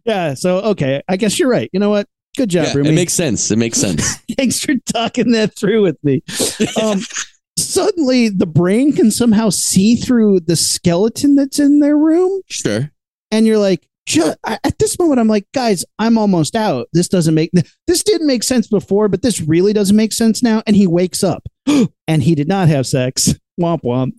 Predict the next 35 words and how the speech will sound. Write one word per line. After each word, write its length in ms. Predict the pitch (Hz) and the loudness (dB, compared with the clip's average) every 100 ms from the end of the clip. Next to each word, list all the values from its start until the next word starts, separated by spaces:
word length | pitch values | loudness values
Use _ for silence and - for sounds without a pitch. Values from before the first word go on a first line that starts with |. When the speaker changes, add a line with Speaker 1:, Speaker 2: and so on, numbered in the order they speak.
| - | -4
Speaker 1:
And 200 | 165 156 | 0 2
the 60 | 151 | 2
brain 220 | 156 151 | 2 0
was 80 | 151 | 0
not 220 | 196 190 | 0 0
Speaker 2:
<laughs> 40 | |
Speaker 1:
looking 280 | 165 143 151 | 0 0 0
at 60 | 139 | 2
him. 200 | 143 135 - _ | 0 -2 -4 _
Womp 200 | 214 190 165 | -2 0 0
womp. 220 | 151 143 | -2 -2
It 60 | 208 | 0
was 180 | 185 165 | 2 0
a 40 | |
hallucination. 760 | 139 147 143 151 156 139 139 117 _ _ - | 0 2 0 0 0 0 -2 -4 _ _ -4
And 100 | 190 | -2
I 40 | |
was 120 | 185 165 | 0 -2
like, 180 | 156 - _ - | -4 -8 _ -6
"Thanks, 300 | 160 131 - | -4 -2 -2
movie. 300 | 135 123 - | 0 0 -2
Thank 340 | - - 208 - - | -4 -2 -2 -2 -4
God 240 | 180 170 | -2 0
you 100 | 147 | 0
fixed 320 | - 147 - | 0 -2 -2
that, 200 | 135 123 - | -2 -2 -4
'cause 120 | 147 | -2
I 100 | 156 | 0
would 140 | 165 | 0
have 60 | 143 | 0
been 160 | 139 | 0
so 520 | - - - 165 143 143 | 0 -4 -2 0 0 0
out 260 | 143 151 | -2 -4
<laughs> 20 | |
if 120 | - | -6